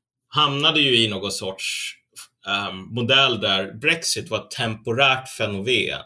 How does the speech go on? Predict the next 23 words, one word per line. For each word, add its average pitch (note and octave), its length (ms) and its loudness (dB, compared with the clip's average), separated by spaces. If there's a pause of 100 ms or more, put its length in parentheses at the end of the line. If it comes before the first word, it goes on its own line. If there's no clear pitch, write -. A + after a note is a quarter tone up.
(120)
fenomen, G#2+ 420 -4
en G2 140 -6
force C#3 520 -2
majeure. G#2+ 600 -4 (640)
Och - 200 -8
när C#3+ 400 6
väl G#2+ 680 4 (480)
Brexit A#2 720 0 (1400)
la A2+ 540 4
av F2+ 140 -4
att F#2+ 100 -2
vara F2+ 400 2
i, G2 360 -6
i F#2+ 40 -4
folks - 680 -4
huvuden, G#2+ 720 2
då C3+ 200 4
skulle G2+ 640 2 (380)
den A2 140 -2
här F#2+ 240 0
så - 160 -8
kallade, A2 340 0
eh, G#2 60 -4